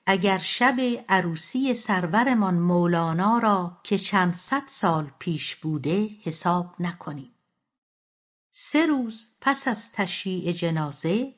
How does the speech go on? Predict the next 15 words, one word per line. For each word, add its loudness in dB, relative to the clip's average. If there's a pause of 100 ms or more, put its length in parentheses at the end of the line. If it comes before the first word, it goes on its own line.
(140)
که -2
همهٔ 4
مهمانها 0
رفتند، -6 (460)
الا 4 (100)
که -2
تک -2
و 6
تنها 0
مانده -2
بود، -4 (360)
تصمیم 2
گرفت 0
بار 4
دیگر -2